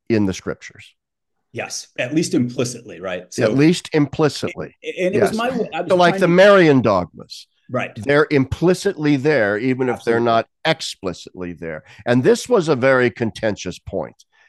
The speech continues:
Speaker 1: at
Speaker 2: Absolutely.
Speaker 1: the council, because Dei Verbum is saying the scriptures are sufficient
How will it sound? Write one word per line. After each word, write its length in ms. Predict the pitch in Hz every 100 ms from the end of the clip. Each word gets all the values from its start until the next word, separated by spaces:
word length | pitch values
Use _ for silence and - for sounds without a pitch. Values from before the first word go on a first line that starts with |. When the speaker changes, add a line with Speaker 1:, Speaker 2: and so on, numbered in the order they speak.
| _
Speaker 1:
at 80 | 104
Speaker 2:
Absolutely. 220 | 95 98
Speaker 1:
the 40 | 87
council, 260 | 85 -
because 300 | 90 107 113
Dei 300 | 92 143 214
Verbum 480 | 220 196 190 165 135
is 140 | 123 -
saying 400 | 120 110 104 95 _ _ _ _ _ _ _ _ _ _ _ _
the 100 | 120
scriptures 460 | - - 233 233 160
are 60 |
sufficient 580 | 127 117 - 143 - 95